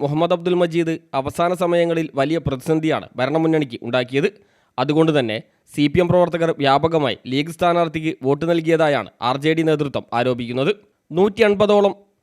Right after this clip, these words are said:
സജീവ പ്രവർത്തകരുള്ള വാർഡിലാണ് മുന്നണി സ്ഥാനാർത്ഥി സ്വതന്ത്രർക്കും ഏറെ പിന്നിൽ പോയത്. ആർ ജെ ഡി സംസ്ഥാന സെക്രട്ടറി വി കുഞ്ഞാലിയുടെ സ്വന്തം പഞ്ചായത്തായ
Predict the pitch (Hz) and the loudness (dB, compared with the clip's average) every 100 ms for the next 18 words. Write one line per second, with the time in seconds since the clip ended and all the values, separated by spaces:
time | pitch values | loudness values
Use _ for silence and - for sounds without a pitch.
0 | _ - 151 147 180 208 190 185 175 180 | _ -4 -2 2 2 2 2 0 2 0
1 | 180 175 170 _ - 143 160 165 113 92 | 2 2 0 _ 2 4 4 2 0 -4
2 | _ _ - 143 160 185 175 175 175 165 | _ _ -6 0 4 2 2 2 2 0
3 | 165 156 - 139 151 160 180 170 170 160 | -2 -4 -4 0 2 2 0 2 0 2
4 | 147 113 131 143 135 127 135 202 _ _ | 0 -2 -2 0 0 0 0 -2 _ _
5 | _ _ - 127 143 160 165 143 139 160 | _ _ 0 0 2 0 0 -2 -2 -2
6 | 165 170 160 156 165 131 156 151 139 160 | -2 -2 -4 -4 -4 -2 -4 -2 0 2
7 | 170 170 170 135 143 165 165 165 160 143 | 4 2 2 -2 -2 0 0 2 2 0
8 | 110 | -4